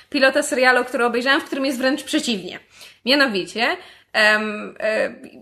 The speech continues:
jak być może wiecie, Stephen King, e, autor wielu poczytnych, e, horrorów i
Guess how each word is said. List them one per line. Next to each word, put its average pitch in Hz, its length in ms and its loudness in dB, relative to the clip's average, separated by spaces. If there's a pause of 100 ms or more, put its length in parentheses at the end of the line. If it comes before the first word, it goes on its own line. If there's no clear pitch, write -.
(200)
jak 254 360 0
być 302 160 0
może 294 260 2
wiecie, 311 560 4
Stephen 302 380 0
King, 269 460 -4
e, 233 340 0
autor 247 500 2
wielu 240 300 0
poczytnych, 240 680 -4
e, 214 380 0
horrorów 214 840 2
i 208 460 -2